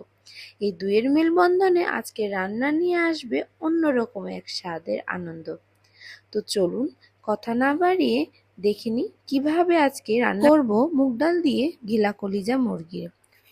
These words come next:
মুগ ডালগুলোকে ভালো করে ভেজে নিয়ে পানিতে সু-, ভিজিয়ে রাখবো দশ থেকে পনেরো মিনিট।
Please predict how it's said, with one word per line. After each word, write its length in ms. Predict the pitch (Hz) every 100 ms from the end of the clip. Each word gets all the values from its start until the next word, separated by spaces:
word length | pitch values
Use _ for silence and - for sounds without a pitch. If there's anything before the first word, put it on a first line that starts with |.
| _ -
মুগ 320 | 185 196 180
ডালগুলোকে 480 | 170 214 233 277 285
ভালো 280 | 285 269 285
করে 180 | 311 294
ভেজে 360 | 233 214 277
নিয়ে 220 | 285 254
পানিতে 520 | 302 254 220 220 247 254
সু-, 180 | - 247 - _ -
ভিজিয়ে 300 | 208 220 285
রাখবো 440 | 311 285 185 208 302 _
দশ 180 | 208 214 -
থেকে 220 | 240 277
পনেরো 380 | 285 226 190 175
মিনিট। 340 | 175 170 170